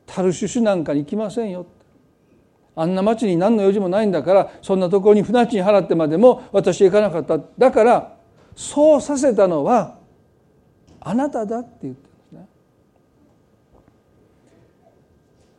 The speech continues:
アダムも神に罪が、神に罪を問われた時に、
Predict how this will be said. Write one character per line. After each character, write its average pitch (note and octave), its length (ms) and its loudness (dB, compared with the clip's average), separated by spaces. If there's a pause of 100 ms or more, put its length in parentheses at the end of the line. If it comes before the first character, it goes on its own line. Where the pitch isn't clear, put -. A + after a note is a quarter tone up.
(320)
ア C#4 120 6
ダ B3+ 140 8
ム G3+ 140 4
も F#3 420 2 (260)
神 G#3 280 2
に E3 160 0
罪 F3 260 -2
が、 C#3+ 320 -2 (920)
神 F#3+ 260 0
に E3 120 -2
罪 F#3+ 220 -2
を D#3+ 80 0
問 F#3 140 -2
わ F3+ 80 4
れ D#3+ 80 0
た D3 100 -4
時 C3 240 -8
に、 E3+ 280 -6